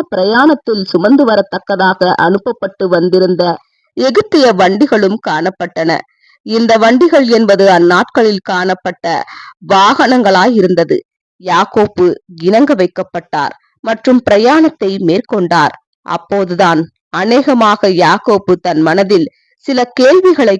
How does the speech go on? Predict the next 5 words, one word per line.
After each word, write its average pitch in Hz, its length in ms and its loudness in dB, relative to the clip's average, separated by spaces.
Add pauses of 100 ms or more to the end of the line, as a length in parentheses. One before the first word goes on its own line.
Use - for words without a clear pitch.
(100)
கொண்டிருந்து 185 540 2 (420)
தேவனுக்கு 220 680 0
பலி 165 200 0
செலுத்தினார். 165 640 -2 (300)
அதாவது, 190 580 2